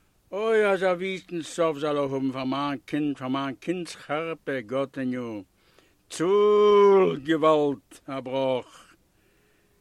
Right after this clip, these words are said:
זי האט אלארם געטאן מיט אן נוגנדיקן יומערניגן, ווי ביי אלע ווייע. לייבע האט ער פיר זיין גרימיגן הוק געטאן,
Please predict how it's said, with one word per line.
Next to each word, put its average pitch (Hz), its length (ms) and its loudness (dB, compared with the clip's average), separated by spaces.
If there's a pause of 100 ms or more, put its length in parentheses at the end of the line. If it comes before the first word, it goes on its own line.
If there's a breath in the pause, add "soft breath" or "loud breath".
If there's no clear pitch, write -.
(160)
זי 120 80 -10
האט 131 160 -4
אלארם 185 420 -2
געטאן 170 320 -6
מיט 160 160 -8
אן 139 120 -2
נוגנדיקן 160 580 -4
יומערניגן, 156 840 0 (300)
ווי 123 120 2
ביי 123 260 8
אלע 120 120 6
ווייע. 113 520 6 (800 soft breath)
לייבע 170 480 8
האט 170 200 4
ער 147 80 6
פיר 180 440 4
זיין 135 280 4
גרימיגן 156 540 4
הוק 175 260 6 (120)
געטאן, 175 520 4